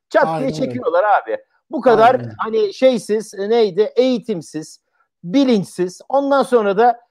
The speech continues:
Speaker 1: yani bu kriptocular da, e, şey, özellikle merkezi borsalar da böyle.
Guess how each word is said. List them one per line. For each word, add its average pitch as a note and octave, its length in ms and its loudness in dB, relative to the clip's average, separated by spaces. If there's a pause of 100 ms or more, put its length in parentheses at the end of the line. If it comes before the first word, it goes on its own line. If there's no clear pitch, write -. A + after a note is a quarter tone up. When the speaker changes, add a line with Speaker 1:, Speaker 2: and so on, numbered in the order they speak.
(140)
Speaker 1:
yani A3 240 0
bu A3 160 -4
kriptocular C4+ 720 2
da, E3 360 2
e, D3 260 0
şey, F#3+ 140 -2
özellikle F#3+ 440 2
merkezi F#3 580 0
borsalar G#3 540 0
da D3 160 0
böyle. C3 280 0